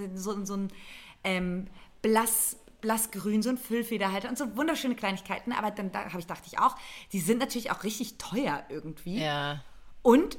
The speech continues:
Speaker 1: dann hat's in meinem Kopf Klick gemacht, weil ich hatte richtig Lust. Ich hab, ich hab kein so ein Kind in meinem, in meinem Umkreis, das jetzt bald zur Schule geht oder so, dem man eine kleine Schultüte basteln könnte. Und dann dachte ich, es gibt doch bestimmt, ähm,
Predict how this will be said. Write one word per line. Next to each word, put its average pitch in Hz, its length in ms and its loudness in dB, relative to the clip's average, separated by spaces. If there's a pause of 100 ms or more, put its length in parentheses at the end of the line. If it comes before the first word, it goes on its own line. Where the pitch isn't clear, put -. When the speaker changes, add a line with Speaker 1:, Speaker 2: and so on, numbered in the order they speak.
Speaker 1:
dann 269 220 4 (1120)
hat's 254 260 4
in 233 60 4
meinem 208 200 2
Kopf - 240 2 (240)
Klick 240 300 6
gemacht, 311 240 6
weil 226 80 4
ich 214 100 0
hatte 226 180 2
richtig 240 340 0
Lust. 220 160 4
Ich 208 120 -2
hab, 202 120 -2
ich 202 140 -2
hab 220 100 2
kein 233 260 10
so 226 80 6
ein 208 140 4
Kind 269 340 8
in 214 120 4
meinem, 196 380 8
in 196 160 2
meinem 185 260 4
Umkreis, 208 560 4
das 180 120 -2
jetzt 170 140 -2
bald 160 140 0
zur 170 80 -4
Schule 202 300 2
geht 160 200 0
oder 151 140 -2
so, 151 120 -2
dem 156 140 -2
man 156 120 2
eine 160 100 -2
kleine 165 260 2
Schultüte 220 460 0
basteln 151 380 -2
könnte. 165 400 -4 (480)
Und 220 80 6
dann 226 100 10
dachte 247 220 4
ich, 262 120 0
es - 120 -4
gibt 208 180 0
doch 214 80 0
bestimmt, 254 720 -2 (560)
ähm, 180 540 4